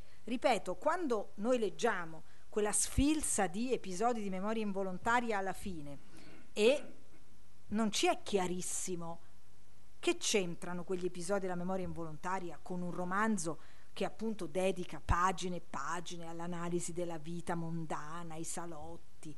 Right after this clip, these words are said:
all'amore, alla gelosia, mm? Non è che la recherche sia fatta di momenti di memoria involontaria, eh? Quindi in realtà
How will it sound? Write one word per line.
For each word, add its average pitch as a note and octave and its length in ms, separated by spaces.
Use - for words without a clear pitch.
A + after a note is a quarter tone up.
all'amore, F3 800
alla E3 200
gelosia, E3 760
mm? G3+ 80
Non F#3+ 220
è D4+ 180
che G3+ 360
la F#3+ 160
recherche G3 680
sia F#3 340
fatta F#3 680
di F3+ 220
momenti F#3 600
di E3+ 120
memoria E3+ 360
involontaria, D3+ 880
eh? F3+ 80
Quindi C4 420
in A3+ 160
realtà C#4 640